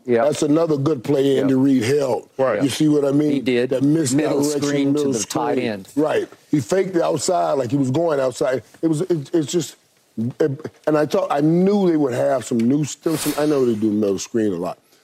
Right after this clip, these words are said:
Speaker 2: but just at the right time, deliver the right plays.
Speaker 1: Yeah.
Speaker 2: He's incredible.
Speaker 3: No
Speaker 1: Yeah.
Speaker 3: question. He, he, 'cause he knew pressure was gonna get there. They, they were desperate. You
Speaker 2: Right.
Speaker 3: get to a situation where you're chasing as a defense, and they took advantage.
Speaker 1: Okay, so to both of your points,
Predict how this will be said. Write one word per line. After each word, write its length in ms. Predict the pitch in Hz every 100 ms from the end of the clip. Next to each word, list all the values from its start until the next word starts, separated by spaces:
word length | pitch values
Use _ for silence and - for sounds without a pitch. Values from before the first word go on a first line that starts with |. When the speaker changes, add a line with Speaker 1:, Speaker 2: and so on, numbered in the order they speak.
| _
Speaker 2:
but 140 | 131 120
just 360 | 143 - -
at 240 | 147 147 -
the 100 | 139
right 260 | 135 127
time, 460 | 110 135 131 117 110
deliver 340 | 113 120 120
the 80 | 113
right 300 | 107 110 101
plays. 480 | - 117 107 82 - _
Speaker 1:
Yeah. 240 | 117 104
Speaker 2:
He's 120 | - 143
incredible. 640 | 143 135 123 98 - - 123
Speaker 3:
No 120 | 120
Speaker 1:
Yeah. 40 |
Speaker 3:
question. 380 | - 127 - 101
He, 260 | 117 127 123
he, 60 | 123 123 -
'cause 160 | 156
he 100 | 147
knew 320 | 139 147 160 127
pressure 340 | - 143 151
was 140 | 135
gonna 160 | 131 147
get 200 | 135 127
there. 180 | 120 120
They, 160 | 120
they 220 | 120 107 123
were 220 | 120 107
desperate. 640 | 104 147 151 - 151 147 - - -
You 100 | -
Speaker 2:
Right. 80 |
Speaker 3:
get 80 | 165
to 100 | 170
a 40 | 147
situation 560 | 170 147 151 139 156
where 100 | 131
you're 120 | 123 98
chasing 500 | - 147 147 156 131
as 140 | 123
a 60 | 120
defense, 640 | 120 143 - 139 127 - _ _ _ -
and 240 | 113 101 107
they 100 | 127
took 160 | 131
advantage. 460 | 123 131 139 - - _ _ _ -
Speaker 1:
Okay, 300 | 113 120 98
so 220 | - 120
to 160 | -
both 320 | 92 104 131 143
of 80 |
your 80 | 127
points, 680 | - - 131 151 170 -